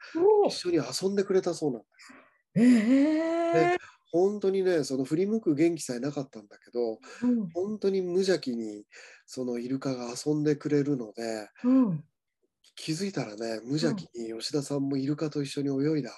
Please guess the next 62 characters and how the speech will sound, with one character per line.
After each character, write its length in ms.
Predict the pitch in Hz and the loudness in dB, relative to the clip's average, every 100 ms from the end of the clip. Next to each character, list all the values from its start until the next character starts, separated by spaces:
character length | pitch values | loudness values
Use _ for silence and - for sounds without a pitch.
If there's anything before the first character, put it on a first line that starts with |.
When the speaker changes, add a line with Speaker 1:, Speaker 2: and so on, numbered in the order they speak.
| - | -10
Speaker 2:
遊 60 | 151 | -6
ん 60 | 165 | -6
で 100 | 165 | -4
た 120 | 175 | -4
ら 80 | 160 | -4
し 160 | 160 | -4
い 120 | 139 104 - | -6 -8 -14
の 80 | 127 | -12
ね。 60 | 156 _ - | -12 _ -4
Speaker 1:
う 40 | 233 | 0
ん。 20 | |
え 1200 | 254 269 294 294 311 339 339 349 370 381 392 403 392 - | 4 4 2 0 0 0 0 0 -2 -4 -4 -6 -4 0
え。 60 | |
Speaker 2:
で、 60 | 156 | 2
無 100 | 156 | 2
邪 260 | 196 226 202 | 0 0 -2
気 160 | - | -2
に 80 | 202 | 0
遊 320 | 151 131 156 | 2 0 -2
ん 80 | 160 | 0
だ 100 | 160 | 0
ら、 120 | 151 | 0
イ 80 | 139 | 2
ル 100 | 156 | 0
カ 140 | 160 | 0
と 100 | 151 | 0
一 80 | 151 | -2
緒 120 | 147 | 0
に 80 | 151 | 0
遊 260 | 151 143 160 | 0 0 -2
ん 60 | |
だ 100 | 156 | -2
ら、 320 | 127 123 120 - - - | -4 -6 -8 -10 -10 0
Speaker 1:
う 40 | |
ん。 260 | 269 240 170 - | 2 2 -2 -12
Speaker 2:
す 380 | - - 135 147 | -14 -8 0 2
ご 240 | 170 196 220 | 2 0 0
く 200 | 180 143 | 0 0
元 280 | 147 151 | 0 0
気 160 | 147 131 | -2 -4
が 100 | 117 | -6
出 120 | 123 | -8
て 140 | 123 117 | -10 -12
き 120 | - | -10
て、 380 | 117 113 104 - | -6 -6 -6 -8
Speaker 1:
う 80 | 247 | -2
ん。 260 | 240 185 120 _ _ | 0 0 -4 _ _
Speaker 2:
も 220 | 127 180 | -6 -2
う 60 | 214 | 0
一 140 | 208 _ | -2 _
回 460 | - 196 208 120 - | -6 -4 -2 -4 -8
気 160 | - 139 | -12 -4
持 120 | 143 | -2
ち 140 | 151 156 | 0 -2
を 80 | |
切 140 | 151 151 | -2 -2
り 100 | 151 | -2
替 140 | 160 | 0
え 60 | 139 | -2
て 100 | 113 | -6
や 100 | |
っ 40 | - | -16